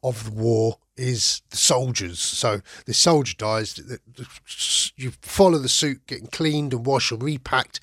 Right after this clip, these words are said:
coming back to the recruiting agency, and then you meet our heroes. I say heroes in the loosest sense. Young Germans who are sort of hoodwinked into thinking, "Yes, war is great.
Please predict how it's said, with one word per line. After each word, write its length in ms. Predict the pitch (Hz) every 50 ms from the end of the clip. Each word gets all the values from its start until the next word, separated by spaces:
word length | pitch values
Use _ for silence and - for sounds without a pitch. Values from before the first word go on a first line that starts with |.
| - - - - - -
coming 220 | 190 190 180 151
back 180 | 123 143 - -
to 100 | - -
the 60 | 127 120
recruiting 420 | 104 - - 156 147 120 123 123
agency, 580 | 120 117 107 113 107 - - 131 120 127 123 - - - - - - -
and 100 | 120 123
then 160 | 131 131 131
you 140 | 127 127 120
meet 220 | 113 131 127 -
our 320 | 110 123 117 110 98 95 - _ - - - _
heroes. 600 | - - - 180 175 170 165 170 170 170 156 135
I 20 | 127
say 180 | - 151 139
heroes 520 | 123 - - 143 143 135 135 131 127 120 120
in 80 | 113
the 80 | 117 113
loosest 340 | 120 120 - - - - -
sense. 300 | - 117 107 101 - - - - - - _
Young 300 | 147 139 160 165 170 151
Germans 680 | 123 151 147 143 135 131 117 107 101 98 98 95 -
who 300 | - - 127 123 117 117
are 120 | 113 110 107
sort 240 | - 131 98 98
of 80 | - -
hoodwinked 460 | 156 156 127 135 135 127 - - -
into 140 | 120 - -
thinking, 300 | - - - - - 180
"Yes, 440 | 208 226 208 - - - - - - _ _ 165
war 260 | 180 180 180 175 170
is 100 | 151 127
great. 380 | - 170 180 180 175 135 -